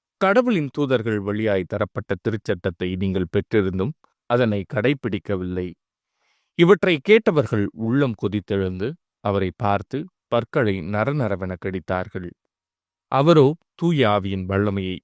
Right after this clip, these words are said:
நிறைவாய் பெற்று வானத்தை உற்று நோக்கினார். அப்போது கடவுளின் மாட்சியையும் அவர் வலப்பக்கத்தில் இயேசு நிற்பதையும் கண்டு, "இதோ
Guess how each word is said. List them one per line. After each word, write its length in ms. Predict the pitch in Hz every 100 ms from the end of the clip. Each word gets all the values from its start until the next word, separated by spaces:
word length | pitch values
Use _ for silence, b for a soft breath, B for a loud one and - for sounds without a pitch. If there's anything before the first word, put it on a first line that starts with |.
| 104
நிறைவாய் 560 | 98 101 104 107 95 87
பெற்று 380 | 98 87 123 151 - _ _ _ _
வானத்தை 540 | 135 175 185 - 104
உற்று 300 | 98 95 104
நோக்கினார். 540 | 107 95 - 98 95 92 _ _ _ _ _ _
அப்போது 540 | 135 - 147 113 160
கடவுளின் 640 | - 113 127 131 101 95 101
மாட்சியையும் 600 | 107 104 - 104 92 98 - _ _ _ _
அவர் 360 | - 160 170 139
வலப்பக்கத்தில் 840 | 139 165 214 190 - 127 110 98
இயேசு 360 | 85 110 123 110
நிற்பதையும் 520 | 107 90 110 98 92
கண்டு, 400 | - 101 92 113 - _ _ _ _ -
"இதோ 460 | 127 131 120 113